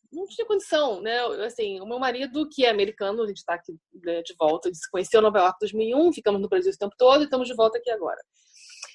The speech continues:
Tava sem trabalho no Brasil já há um tempo, foi, era difícil, né? Hoje vejo bem que, é,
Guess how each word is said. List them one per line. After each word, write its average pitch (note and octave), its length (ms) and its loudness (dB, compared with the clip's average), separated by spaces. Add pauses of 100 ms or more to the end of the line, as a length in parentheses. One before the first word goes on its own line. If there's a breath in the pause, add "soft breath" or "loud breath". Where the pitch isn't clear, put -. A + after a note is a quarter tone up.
(180)
Tava C4+ 380 6
sem E4 180 -4
trabalho C4+ 400 0
no A#3 60 -10
Brasil G#3+ 380 -2
já G3+ 100 -8
há G#3+ 40 -4
um A3+ 80 -12
tempo, G3+ 300 -6
foi, G#3 200 -6
era G3 160 -4
difícil, - 680 -10
né? G3 180 4
Hoje C4 320 8
vejo G#3+ 280 2
bem F#3 260 -6
que, F3+ 260 -12 (420 soft breath)
é, E3+ 400 -8